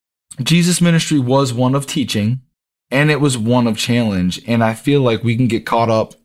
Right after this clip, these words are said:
in ministry wanting to grow as churches and understanding that growth is gonna be when people feel good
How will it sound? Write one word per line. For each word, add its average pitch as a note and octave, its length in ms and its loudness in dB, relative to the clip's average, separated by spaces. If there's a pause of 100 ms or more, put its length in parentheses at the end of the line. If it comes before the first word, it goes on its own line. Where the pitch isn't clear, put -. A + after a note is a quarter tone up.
(100)
in A#2 240 4
ministry G#2+ 760 0 (440)
wanting B2 440 2
to C#3+ 80 0
grow G#2+ 260 -2
as F#2 140 -4
churches G2 420 -4
and G#2+ 180 -2
understanding A2+ 540 2
that F#2+ 180 -2
growth A2 300 0
is G2+ 120 0
gonna G#2 180 2
be G#2 140 0
when G2+ 140 0
people F#2+ 280 -8
feel G2 240 -2
good F2 420 -2